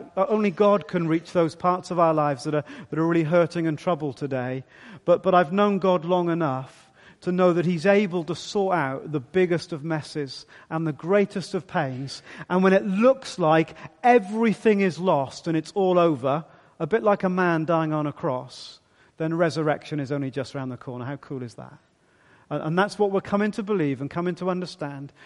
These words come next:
that God is sovereign in and through it all. So if you want to catch up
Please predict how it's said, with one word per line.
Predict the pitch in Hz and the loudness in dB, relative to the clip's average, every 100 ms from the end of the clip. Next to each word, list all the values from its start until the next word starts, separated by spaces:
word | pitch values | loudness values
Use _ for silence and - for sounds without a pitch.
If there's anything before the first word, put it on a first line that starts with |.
| - - | -20 -14
that | 156 | -8
God | 170 160 | -2 -2
is | 151 | -2
sovereign | - - 190 156 180 180 - - | -6 0 2 2 0 0 -4 -6
in | 180 170 160 - - | 2 2 2 -4 -8
and | 156 151 143 | -2 -2 -2
through | 165 156 | -2 2
it | 147 127 - - | 0 -2 -16 -6
all. | 151 139 127 | -2 -2 -2
So | - - 175 185 - | -6 2 4 4 -2
if | - | -2
you | 190 | 0
want | 196 | 0
to | |
catch | 202 190 - | 0 0 4
up | 190 185 | 2 2